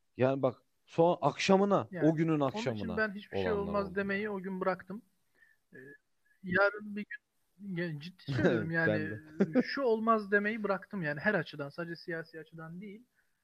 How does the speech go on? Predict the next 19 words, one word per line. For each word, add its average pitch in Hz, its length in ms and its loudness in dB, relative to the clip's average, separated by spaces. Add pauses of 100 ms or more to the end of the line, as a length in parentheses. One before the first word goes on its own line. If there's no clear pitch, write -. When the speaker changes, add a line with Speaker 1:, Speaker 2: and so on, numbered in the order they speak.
(1080)
Speaker 2:
Ni-, 202 300 -8
neticede 208 480 -2
bir 202 60 -4
olmazlar 196 500 0
olduran 190 420 2
Speaker 1:
Evet. 196 100 -4
Speaker 2:
var. 220 220 -4 (560)
Ee, - 40 -20 (720)
ve 208 360 -6 (1500)
Speaker 1:
Hı 107 60 -12
hı. 104 300 -10 (140)
Speaker 2:
gerçekten 214 680 -4 (680)
değişik 202 480 -4
bir 180 80 -4
zamanda, 151 500 -6
ahir 160 160 -8
zamanda 147 420 -14
yaşıyoruz 143 460 -18
yani. 170 280 -18